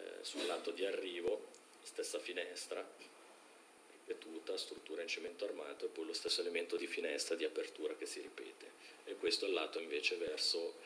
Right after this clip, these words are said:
eh, verso il paese. Questa è un'immagine dal paese e questa è un'immagine,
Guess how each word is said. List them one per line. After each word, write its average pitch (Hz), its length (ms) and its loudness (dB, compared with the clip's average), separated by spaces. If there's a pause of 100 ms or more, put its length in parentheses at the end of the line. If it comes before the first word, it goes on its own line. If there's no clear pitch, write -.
(360)
eh, 71 320 0
verso 85 260 2
il 82 80 -2
paese. 80 500 -6 (3500)
Questa - 220 0
è 87 40 0
un'immagine 87 680 2 (200)
dal 87 220 4
paese 98 840 4 (760)
e 87 180 -4
questa 85 640 0
è 90 460 4
un'immagine, 90 720 2